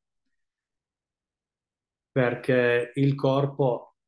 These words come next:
eh, ricordate la metafora della, della vernice, abbiamo, eh, raschiato via la vernice vecchia, mm? E quindi questo, questa rimozione di tessuti vecchi e da-, o, e o danneggiati,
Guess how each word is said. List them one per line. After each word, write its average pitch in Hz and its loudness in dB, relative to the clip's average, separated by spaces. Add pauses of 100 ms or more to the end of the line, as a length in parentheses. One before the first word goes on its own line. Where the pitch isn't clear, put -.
(420)
eh, 110 -2
ricordate 127 2
la 120 2
metafora 117 -2
della, 104 -4
della 113 0
vernice, 123 -4 (340)
abbiamo, 117 -4 (200)
eh, 104 -4 (380)
raschiato 135 0
via 131 2
la 123 2
vernice 113 -4
vecchia, 104 -4 (340)
mm? 127 -6 (880)
E 139 0
quindi 147 2 (440)
questo, 110 0
questa 123 -2
rimozione 123 0
di 107 -4
tessuti 120 -6
vecchi 113 -4
e 104 -6
da-, 110 -8
o, 120 -2
e 127 0
o 117 4
danneggiati, 117 -2